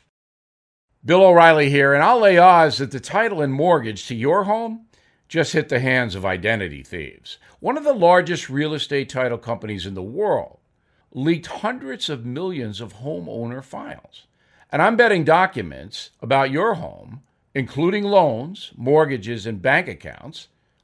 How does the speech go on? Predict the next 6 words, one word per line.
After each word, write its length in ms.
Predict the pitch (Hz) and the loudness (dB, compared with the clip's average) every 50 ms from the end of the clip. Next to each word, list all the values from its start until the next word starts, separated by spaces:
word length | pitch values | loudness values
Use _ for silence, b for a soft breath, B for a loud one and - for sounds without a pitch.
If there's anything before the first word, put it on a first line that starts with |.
| _ - | _ -2
are 180 | 135 143 160 180 | 2 4 6 6
up 160 | 202 202 - | 4 4 0
for 140 | 190 175 147 | -6 -6 -6
sale 640 | - - 202 214 202 185 175 170 180 180 185 - _ _ _ _ _ _ _ - | -4 0 2 4 4 6 6 4 2 0 -2 -8 _ _ _ _ _ _ _ -2
illegally 960 | 151 156 151 139 135 160 214 220 190 139 78 58 57 67 82 113 165 196 _ _ _ _ _ _ - | 0 0 2 2 0 -2 -2 -2 -4 -6 -8 -8 -14 -14 -14 -14 -14 -16 _ _ _ _ _ _ -8
internationally. 840 | 175 180 170 226 233 233 240 240 226 - - 120 92 76 64 - | -8 -6 -4 -4 -4 -4 -4 -4 -6 -8 -10 -10 -10 -12 -14 -16